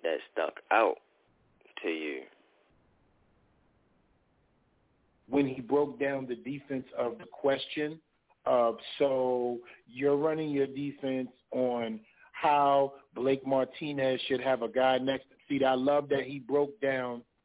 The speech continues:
Speaker 2: what we're going to do is get everybody ready, everybody prepped, everybody to the point where they can perform to the highest of their level on the field.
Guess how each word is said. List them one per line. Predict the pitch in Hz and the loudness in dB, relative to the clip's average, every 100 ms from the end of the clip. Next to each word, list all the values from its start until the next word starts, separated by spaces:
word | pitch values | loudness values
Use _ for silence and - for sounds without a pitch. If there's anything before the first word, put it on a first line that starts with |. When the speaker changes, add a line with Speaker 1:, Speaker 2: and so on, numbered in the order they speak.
| _ _ _ 110 | _ _ _ -8
Speaker 2:
what | 127 | -4
we're | 117 135 | 2 2
going | 135 135 147 156 | 2 0 -2 -4
to | 147 | -8
do | 143 156 175 _ _ _ _ _ _ _ _ _ _ _ _ _ - | -8 -8 -10 _ _ _ _ _ _ _ _ _ _ _ _ _ -8
is | 127 110 - | -6 -4 -2
get | 131 - | -4 -2
everybody | 139 139 139 - 127 120 117 | -2 -2 -4 -2 0 -2 -4
ready, | 113 107 107 - - | -4 -4 -6 -10 -2
everybody | 165 165 160 135 123 113 110 - | -2 0 -4 -2 -2 -2 -8 -6
prepped, | 110 101 _ _ 156 | -4 -4 _ _ 0
everybody | 156 135 120 120 113 107 104 _ _ _ _ _ _ _ - | 0 0 -2 0 0 -2 -10 _ _ _ _ _ _ _ -6
to | 165 | -4
the | 135 | -2
point | 123 - 120 110 _ _ _ _ _ _ _ | -4 -4 -6 -6 _ _ _ _ _ _ _
where | - 127 | -2 -2
they | 113 127 | 0 -2
can | - 113 | -2 -10
perform | - 113 - 127 110 101 101 _ _ _ - | -12 -10 -4 -2 -2 -6 -12 _ _ _ -2
to | 135 | -2
the | 117 | -2
highest | - 123 120 113 - | -4 -4 -4 -8 -12
of | 101 120 | -12 -6
their | 117 | -4
level | 110 92 - _ _ _ - | -4 -6 -10 _ _ _ -10
on | 110 98 | -10 -10
the | 90 - | -16 -18
field. | - | -20